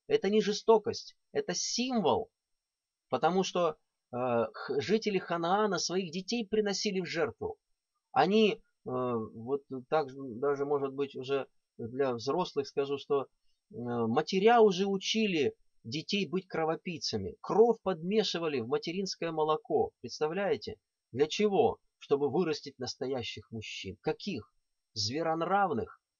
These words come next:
кровопийц, вурдалаков, вампиров. Уже с детства приучали их. И как же их, э, оставить? Они же всех перебьют, уничтожат самих себя,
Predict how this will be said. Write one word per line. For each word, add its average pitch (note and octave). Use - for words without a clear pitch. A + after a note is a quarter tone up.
кровопийц, E3+
вурдалаков, D#3+
вампиров. D#3+
Уже D#3+
с B2+
детства E3
приучали D3+
их. F#2+
И A2+
как G#3
же E3+
их, D3+
э, A#2
оставить? D3+
Они D3+
же D#3
всех G#3+
перебьют, F3+
уничтожат D#3
самих E3+
себя, C#3